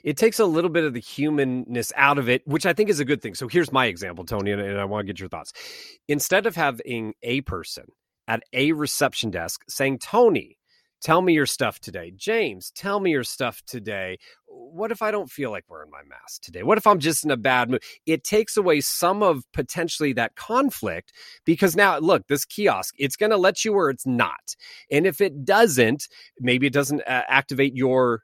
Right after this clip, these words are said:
uh, card key, so you can't utilize the elevator. Maybe you can't get into the staircase 'cause your card key is then deactivated for that certain period of time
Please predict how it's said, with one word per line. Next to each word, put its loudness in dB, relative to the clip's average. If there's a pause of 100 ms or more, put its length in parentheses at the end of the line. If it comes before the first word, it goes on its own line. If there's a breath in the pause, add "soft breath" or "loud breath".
uh, -4
card 2
key, -10
so -10
you -6
can't -4
utilize 0
the 0
elevator. 0 (200 loud breath)
Maybe 0
you -2
can't -2
get 0
into 0
the -6
staircase -2
'cause -10
your -4
card -6
key -6
is -6
then -4
deactivated -4
for -12
that -2
certain -6
period -6
of -8
time -4